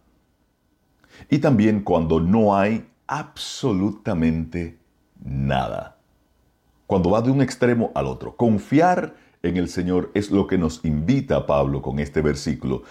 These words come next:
revelado por el Señor para que Él lo transmita hacia nosotros. "Sé vivir humildemente y sé tener abundancia. En todo y por todo estoy enseñado,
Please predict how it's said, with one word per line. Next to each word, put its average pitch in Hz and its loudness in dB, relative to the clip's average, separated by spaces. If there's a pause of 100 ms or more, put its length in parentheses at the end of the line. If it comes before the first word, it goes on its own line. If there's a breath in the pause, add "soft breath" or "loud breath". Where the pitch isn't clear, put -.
(160 loud breath)
revelado 82 2 (160 loud breath)
por 78 -6
el 76 -4
Señor 73 -8
para 69 0
que 73 0
Él 80 0
lo 73 2
transmita 69 -2
hacia 71 0
nosotros. 67 -4 (260 loud breath)
"Sé 160 0
vivir 156 0
humildemente 127 2
y 101 0
sé 101 -2
tener 98 2
abundancia. 69 -2
En 104 2
todo 185 2
y 180 -2
por 139 0
todo 135 2
estoy 190 -2
enseñado, 71 -4